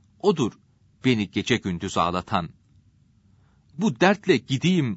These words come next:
acep nereye? Yol gösteren yok mu bu avareye? Bana nasip olan dertlere el an, kolay değil öyle bulunmaz derman. Dua ediyorum canı gönülden,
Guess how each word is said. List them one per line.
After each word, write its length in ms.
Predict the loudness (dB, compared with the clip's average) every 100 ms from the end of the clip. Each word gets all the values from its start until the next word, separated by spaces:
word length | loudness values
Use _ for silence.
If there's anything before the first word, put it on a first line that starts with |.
| -2
acep 380 | 0 2 0 2
nereye? 500 | 2 2 2 0 -6 _ _ _ _ _ _ _ _ 0
Yol 260 | 2 2 2
gösteren 640 | 0 0 -2 0 0 -2
yok 300 | -4 -6 -4
mu 200 | -6 -2
bu 180 | -4 -2
avareye? 760 | -2 2 2 2 0 -2 -4 -6 _ _ _ _ _ _ _ _ _ _ _ _ _ _ _ 4
Bana 220 | 6 6
nasip 340 | 4 2 2
olan 300 | 2 2 2
dertlere 500 | 2 2 2 0 0 0
el 160 | -4 0
an, 360 | 0 0 -4 -10 _ _ _ -4
kolay 380 | 0 2 2 2
değil 240 | 0 2
öyle 340 | 2 2 2
bulunmaz 640 | 0 0 2 0 0 -4 -6
derman. 540 | -6 -4 -4 -4 -8 -14 _ _ _ _ _ _ _ _ _ _ -2
Dua 320 | 2 4 2
ediyorum 540 | 0 2 2 2 0
canı 360 | 0 2 2 0
gönülden, 720 | 0 0 0 0 2 2 0